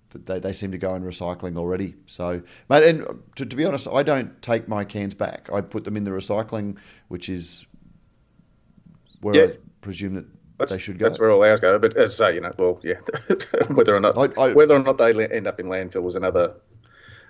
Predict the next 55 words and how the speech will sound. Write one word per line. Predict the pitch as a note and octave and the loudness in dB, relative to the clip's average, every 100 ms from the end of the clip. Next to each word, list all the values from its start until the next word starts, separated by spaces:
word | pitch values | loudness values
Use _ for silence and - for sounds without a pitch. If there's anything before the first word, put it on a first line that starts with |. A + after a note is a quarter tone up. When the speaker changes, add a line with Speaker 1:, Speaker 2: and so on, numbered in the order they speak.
| - | 0
Speaker 2:
another | G#2 G#2 | 4 6
issue | - G#2+ - F#2+ E2+ | 4 0 -2 -2 -2
Speaker 1:
I, | - | -4
I, | |
Speaker 2:
completely. | - C3+ A#2+ F2+ F2 | 0 6 6 6 2
But | - A#2+ | -4 2
yeah, | A2 A#2+ | 4 6
Speaker 1:
I | |
Speaker 2:
look. | G#2 G2+ | 4 0
Speaker 1:
could | A2+ | -2
jump | C3 B2+ D3+ | -4 -4 -4
in | A#2+ | -6
my | B2 | -6
car | A#2 A#2 A#2+ C#3+ B2 | -4 -2 0 0 -2
and | G#2+ F2 | -4 -4
dri-, | G#2+ F#2+ E2+ | -4 -4 -6
make | G#2+ G#2 | -6 -4
a | G#2 | -6
special | - A2 - A#2 | -4 -4 -4 -8
trip, | - B2+ - | -6 -8 -6
a | G2+ | -8
special | G2 G2+ F#2+ F2+ | -6 -8 -8 -6
one-off | F#2+ G#2 G#2+ | -4 -4 -6
trip | - A#2 - _ - | -8 -8 -8 _ -10
to | G2+ G2 | -6 -4
the | F#2+ F#2 F#2 E2 - | -4 -6 -10 -14 -12
recycling | F#2 G2+ F#2+ F#2+ G2 F2+ | -10 -6 -6 -6 -10 -10
centre | G2+ G2 G#2 | -10 -4 0
Speaker 2:
Yeah, | - | 2
how | C#3 | 4
would | D#3 | 4
your | B2+ | 4
carbon | C#3 C#3+ B2+ | 2 2 0
Speaker 1:
and | D3 | -2
Speaker 2:
footprint | C#3+ A#2 B2 | -2 -2 2
Speaker 1:
burn | |
Speaker 2:
work | A2 | 2
Speaker 1:
some | G2 | 4
Speaker 2:
out | G#2+ G#2 | 2 0
on | |
that | A2+ | -4
one, | - F2 | -4 -4
Matt? | D#3+ - - | -6 -8 -18
Speaker 1:
Yeah. | - C3+ - - A#2+ | -6 -4 -4 -2 2
Speaker 2:
How, | D#3+ - | 4 4
how, | F3+ E3 | 4 6
Speaker 1:
Yeah. | D#3 D#3 | 8 6
Speaker 2:
how, | B2+ | 6
yeah, | B2 A#2+ | 2 0
zero | B2+ C3 A#2+ | 0 2 4
emissions | A2 B2 G#2+ F#2 - - - - | 2 -4 -8 -10 -14 -16 -14 -4
going | G#2+ G#2 | -2 0
with | G2 | 0
that | F#2+ | 0
one. | - | -2